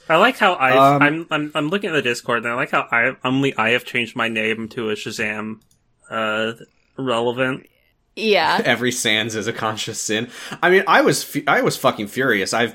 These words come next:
Speaker 2: I've been very passive-aggressive, uh, about it. I haven't actually said anything about it just yet. Uh, I changed my name during Aquaman to Ass is Generally Weird, and neither of you followed suit. We, we, we had a thing.
Speaker 1: Yeah, yeah, yeah.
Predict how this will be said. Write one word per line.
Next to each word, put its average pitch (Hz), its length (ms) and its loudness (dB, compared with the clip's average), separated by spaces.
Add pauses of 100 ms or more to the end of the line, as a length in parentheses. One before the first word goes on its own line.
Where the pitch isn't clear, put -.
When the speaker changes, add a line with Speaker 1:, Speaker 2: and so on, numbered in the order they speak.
(120)
Speaker 2:
I've 117 220 -2
been 107 140 -2
very 107 220 0
passive-aggressive, 98 1120 -6
uh, 82 260 -4
about 90 320 -4
it. 85 80 -6
I 85 100 -2
haven't 101 200 0
actually 92 260 -4
said 143 240 0
anything 90 440 -4
about 87 240 -2
it 80 80 -8
just 92 240 -10
yet. 127 240 -2 (720)
Uh, 131 340 4
I 147 140 0
changed 247 380 -4
my 180 140 2
name 175 340 0
during 147 240 0
Aquaman 127 480 0
to 117 160 -2
Ass 135 300 -2
is 123 100 -2
Generally 123 520 0
Weird, 98 600 -2
and 117 340 -2
neither 208 340 0
of 196 120 -2
you 208 100 -2
followed 180 420 2
suit. 185 400 -4
We, 131 280 -4
we, 147 340 -2
we 139 220 -2
had 233 180 0
a 220 60 -2
thing. 202 640 -4
Speaker 1:
Yeah, 160 220 2
yeah, 151 140 4
yeah. 147 300 2